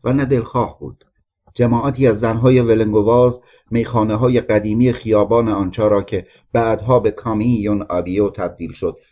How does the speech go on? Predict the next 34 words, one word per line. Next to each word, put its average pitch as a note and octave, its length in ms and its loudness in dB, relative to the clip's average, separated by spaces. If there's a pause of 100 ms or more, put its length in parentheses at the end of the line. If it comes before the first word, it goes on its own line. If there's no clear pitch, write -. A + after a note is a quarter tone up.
(140)
و G#2 220 -2
امروزه G#2+ 720 -2 (180)
گذر A#2 380 0
کلن G#2 500 0
است F2 440 -8
تا A2+ 160 0
مرز A#2+ 400 -2 (260)
جنون A#2 400 0
پر F#2+ 180 -2
کردند. - 480 -14 (600)
شهر A2 300 -4
عزیزی G#2 420 -2
که F#2+ 100 -4
به - 100 -8
خاطر F2+ 260 -2
رفتار F#2+ 560 -2 (320)
مردم G2+ 440 -4 (260)
و A2+ 100 0
پاکی G#2+ 640 -2
نورش G2+ 480 -2
از G#2 160 -8
طرف G#2 300 -4
خودی G#2+ 380 0
و G2+ 100 0
بیگانه F2+ 420 -4
تمجید F2 520 -8
می‌شد. - 300 -20 (560)
هیچ C#3 260 -6
وقت G#2 260 -4
با G2+ 120 0
زنی G#2 300 0
هم F#2 180 -6
خوابگی F2+ 440 -4
نکردم E2 600 -4